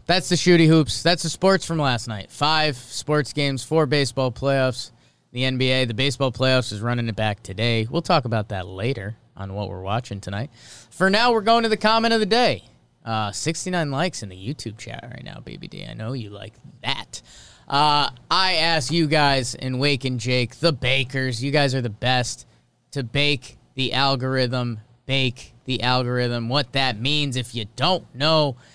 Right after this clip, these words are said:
hit the like button wherever you are, YouTube, Facebook, Periscope. Uh, leave a comment, leave a review, podcast app. Let's get those podcast reviews going.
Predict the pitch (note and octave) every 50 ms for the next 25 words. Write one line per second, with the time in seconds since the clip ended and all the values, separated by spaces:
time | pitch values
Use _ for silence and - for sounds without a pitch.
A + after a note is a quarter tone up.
0 | - - _ _ - A3 B3 B3 B3+ C4 B3+ B3+ C4 C4 - - G#3+ F#3 D3 B2
1 | A2 G2+ G2+ A#2 D#3 F#3+ G3+ G#3 F#3 G3+ G#3 G#3 G3+ G3+ F3+ D3 B2 G2+ F#2+ -
2 | A#2 C3 E3+ F#3+ G3 - - C#3+ B2+ G#2+ G2 - _ - - E3 F3 F#3 F3+ E3
3 | - - - A2 F#2+ F#2 - - - - - D#3+ F3+ F#3 F3 D#3 A#2+ - - A#2
4 | G2 G2+ - _ _ _ _ _ _ _ _ - - C3 C3+ C#3 C3+ C3+ B2+ C#3
5 | E3+ G3 F3 F#3+ - - - F3 F3+ F#3 F#3 F#3 F#3 F3+ F3 - - D3 E3+ F#3
6 | D#3+ F3 F3+ F3+ E3+ D3 C3 E3+ F#3 F#3+ E3+ C3+ - C#3 D#3+ F3+ F#3+ F#3+ - -
7 | F#3 D3+ B2+ A2+ - - G2+ F#2+ G2 - F#3+ - - D#4+ - - F4 D#4+ - -
8 | - D4+ D#4 D4+ - - E3+ C#3 B2 A2 B2 A2+ A#2 G#2+ G2 F#2+ G#2+ G2 F#2 F2+
9 | F2 G2